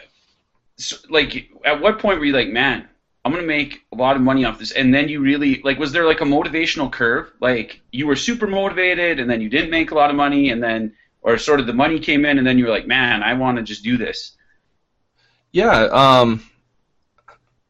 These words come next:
Speaker 2: once, once it started becoming really consistent and, and s-, certainly bigger amounts, um,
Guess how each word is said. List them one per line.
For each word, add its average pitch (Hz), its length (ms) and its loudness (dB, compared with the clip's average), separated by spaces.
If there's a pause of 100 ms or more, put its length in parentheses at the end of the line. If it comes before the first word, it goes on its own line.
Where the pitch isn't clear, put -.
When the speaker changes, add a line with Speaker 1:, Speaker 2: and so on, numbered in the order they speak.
(140)
Speaker 2:
once, 202 360 0
once 196 280 0
it - 140 0
started 143 360 2
becoming 123 400 2
really 117 300 4
consistent 127 640 2
and, 117 320 2
and 110 160 -6
s-, - 260 -16
certainly 104 540 0 (180)
bigger 113 300 6
amounts, 107 500 2
um, 101 460 2